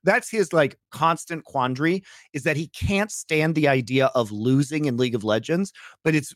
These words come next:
it's, he's been being faced with the reality that he also can't make money.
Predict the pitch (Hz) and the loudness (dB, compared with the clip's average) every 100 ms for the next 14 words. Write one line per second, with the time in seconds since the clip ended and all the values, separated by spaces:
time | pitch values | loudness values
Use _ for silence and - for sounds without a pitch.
0 | - 160 147 165 147 147 156 156 156 131 | -2 -2 -2 -6 -2 2 2 2 0 2
1 | 185 190 - 143 123 135 160 143 120 123 | 0 0 -2 -2 0 2 2 2 0 0
2 | 113 127 131 127 - 135 131 _ _ - | 2 2 0 -6 -4 -2 -2 _ _ -4
3 | 131 131 107 110 135 202 | 0 0 0 0 0 -2